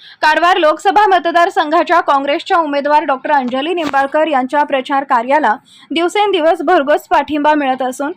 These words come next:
खानापूर बरोबर कित्तूर तालुक्यातही काँग्रेसला पाठिंबा वाढत आहे.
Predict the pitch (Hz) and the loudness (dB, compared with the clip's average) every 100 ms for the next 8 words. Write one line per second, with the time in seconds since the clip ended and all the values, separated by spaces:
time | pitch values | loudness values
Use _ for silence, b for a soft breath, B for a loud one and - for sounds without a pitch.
0 | b b b 330 320 392 427 415 370 359 | b b b -2 0 2 0 2 0 2
1 | 381 392 339 - 359 392 294 285 311 302 | 0 0 -4 -2 -2 0 0 0 -2 -2
2 | 320 320 392 294 269 277 294 285 294 233 | 0 -2 0 0 0 -2 0 0 0 -2
3 | 269 254 277 262 226 226 240 254 | -2 -2 0 0 -2 -4 -4 -4